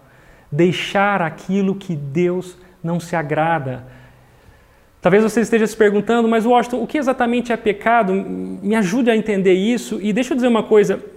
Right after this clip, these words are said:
desde muito cedo eu ensino pra minha filha e pras crianças que têm a oportunidade de fazer isso, que pecado é tudo aquilo que eu penso, tudo aquilo que eu vejo, tudo aquilo que eu falo e tudo aquilo que eu faço que não agrada a Deus.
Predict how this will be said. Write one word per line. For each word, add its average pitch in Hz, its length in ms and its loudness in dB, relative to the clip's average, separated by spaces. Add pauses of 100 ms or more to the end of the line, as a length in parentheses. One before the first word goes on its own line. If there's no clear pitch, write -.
(140)
desde 233 240 4
muito 269 180 4
cedo 226 440 4
eu 151 200 2
ensino 220 360 2
pra 254 140 0
minha 240 160 2
filha 220 500 -2
e 127 60 -4
pras 165 240 -4
crianças 226 680 -2 (240)
que - 120 -4
têm 214 160 2
a - 20 0
oportunidade 208 460 0
de - 40 -16
fazer 196 240 0
isso, 208 320 -2
que 196 120 -6
pecado 214 680 2
é 175 220 4 (340)
tudo 226 160 2
aquilo 226 300 2
que - 80 2
eu 180 80 6
penso, 160 600 0 (440)
tudo 247 180 4
aquilo 220 340 2
que 202 200 0
eu 165 120 6
vejo, 139 640 2 (400)
tudo 240 160 4
aquilo 240 280 4
que 233 100 0
eu 190 100 6
falo 180 840 0 (260)
e 190 120 4
tudo 285 320 4
aquilo 285 340 4
que - 100 0
eu 208 80 6
faço 208 480 0
que 262 140 -6
não 202 180 0
agrada 202 300 0
a - 20 -4
Deus. 233 380 -6